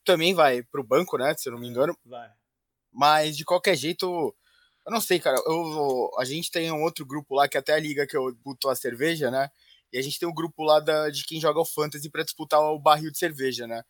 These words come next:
Speaker 1: Que é no Fraternité, inclusive.
Speaker 2: Uhum.
Speaker 1: Tem um cara que é Raiders e, cara, a, a gente tá meio que falando isso. O Raiders,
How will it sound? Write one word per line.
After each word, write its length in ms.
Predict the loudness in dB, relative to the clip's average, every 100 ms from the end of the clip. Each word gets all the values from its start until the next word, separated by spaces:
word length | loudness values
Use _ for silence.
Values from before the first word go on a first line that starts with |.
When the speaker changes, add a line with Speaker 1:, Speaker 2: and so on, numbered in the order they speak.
| _ _ _ -4
Speaker 1:
Que 80 | 0
é 40 |
no 100 | 2
Fraternité, 500 | 2 2 0 -2 -4
inclusive. 480 | -6 -6 -10 -10 -10
Speaker 2:
Uhum. 220 | -14 -20 _ _ _ _
Speaker 1:
Tem 180 | 0 0
um 80 | 2
cara 220 | 4 4
que 120 | 4
é 60 | 4
Raiders 400 | 6 4 2 -8
e, 260 | -10 -12 -4
cara, 280 | 2 4 4
a, 160 | 2
a 40 | 0
gente 400 | -4 -4 -4 0
tá 120 | 0
meio 180 | 0 -2
que 60 | 0
falando 360 | 0 0 -6
isso. 240 | -8 -10 -16 _ _ _
O 220 | -12 0 6
Raiders, 480 | 6 6 -4 -6